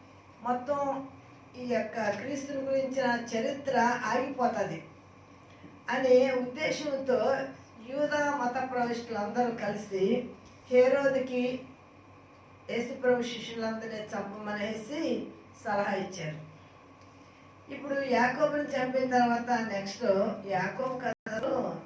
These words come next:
చాలా ఇంపార్టెంట్ లీడర్ ఎవరనంటే పేతురు. వాడు ప్రార్థన చేస్తా ఉంటే దెయ్యాలు వెళ్ళిపోతున్నాయి.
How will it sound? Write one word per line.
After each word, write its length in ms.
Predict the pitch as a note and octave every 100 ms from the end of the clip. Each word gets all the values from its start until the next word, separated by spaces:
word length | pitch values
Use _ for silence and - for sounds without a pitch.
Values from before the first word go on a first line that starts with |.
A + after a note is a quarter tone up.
| -
చాలా 200 | G3 F#3+ A#3+
ఇంపార్టెంట్ 580 | - - A3 A3+ A3+ G#3
లీడర్ 300 | G#3 G3+ G3
ఎవరనంటే 680 | F#3 F#3+ G3 G3 G3 A#3 D4 - -
పేతురు. 420 | G3 F3+ F#3 A#3+ B3+ - - - - - - -
వాడు 200 | F#3 F3+
ప్రార్థన 480 | F#3+ F#3+ G#3+ B3 B3
చేస్తా 440 | A3+ A3 G3+ A3 A3
ఉంటే 320 | G#3+ G#3 A#3+ B3 B3 G#3 E3+ E3+ F3 F3 - D3+ - - - - - - - - - - - - - - - -
దెయ్యాలు 400 | D#3+ F#3+ G3+ C#4+
వెళ్ళిపోతున్నాయి. 720 | C4 - - G3 F#3+ E3 D#3